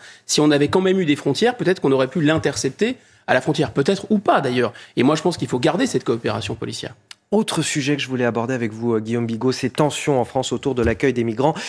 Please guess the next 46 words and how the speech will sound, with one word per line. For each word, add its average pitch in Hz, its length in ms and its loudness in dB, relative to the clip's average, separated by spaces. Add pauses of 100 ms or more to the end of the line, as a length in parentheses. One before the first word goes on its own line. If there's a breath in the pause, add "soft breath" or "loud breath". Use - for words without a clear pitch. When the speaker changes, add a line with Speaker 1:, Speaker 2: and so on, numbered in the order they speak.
(220 loud breath)
Speaker 2:
euh, 131 80 4
qu'il 131 220 -2
s'agisse 147 480 2
de 139 100 4
centres 151 380 2
d'accueil 139 320 2
pour 131 200 -4
demandeurs 151 500 4
d'asile 139 400 2
ou 135 80 0
encore 131 240 0
de 135 80 0
centres 147 320 -2
de 127 80 2
rétention 143 420 2
administrative. 147 720 2
Les 175 100 6
maires 185 300 4 (340 loud breath)
se - 160 2
voient 190 160 4
souvent 208 360 4
imposer 185 440 4
des 180 140 4
décisions, 170 760 2
euh, 147 260 0
qu'ils 160 200 -2
n'ont 156 100 4
pas 156 160 2
prises, 175 300 0
des 151 120 2
décisions 151 340 2
qu'ils 160 160 -2
doivent 170 160 4
ensuite 196 280 2
expliquer 190 460 0 (320 loud breath)
à 180 80 4
leurs 180 240 4
administrés 185 640 4
au 175 100 6
risque 180 340 2
de - 60 -6
faire 156 160 -2
face 160 260 0
aux, 156 160 2
aux 151 120 4
violences. 147 440 2